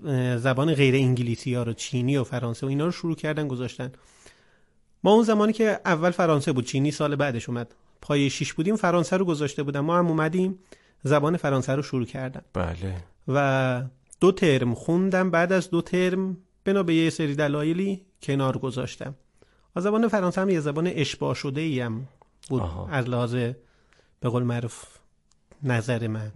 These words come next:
Speaker 2: بله.
Speaker 1: و سال هفتم طلبگی، پای هفت که شدم،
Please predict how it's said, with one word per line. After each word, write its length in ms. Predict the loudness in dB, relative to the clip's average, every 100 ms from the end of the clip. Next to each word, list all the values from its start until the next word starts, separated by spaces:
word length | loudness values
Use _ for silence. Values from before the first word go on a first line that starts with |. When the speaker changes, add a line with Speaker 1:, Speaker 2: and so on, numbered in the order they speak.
| -6
Speaker 2:
بله. 360 | -2 -2 -4 -8 -10 _ -20 _ _ _ _ _ -6 0
Speaker 1:
و 460 | 2 2 2 -2 -6 -12 _ _ _ _
سال 680 | -6 2 4 4 2 2 -2 -6 _ -4
هفتم 420 | -2 0 -2 -2
طلبگی، 420 | -2 -2 -2 -2
پای 180 | -2 -2
هفت 240 | -2 -4
که 100 | -6
شدم، 520 | -6 -4 -2 -2 -4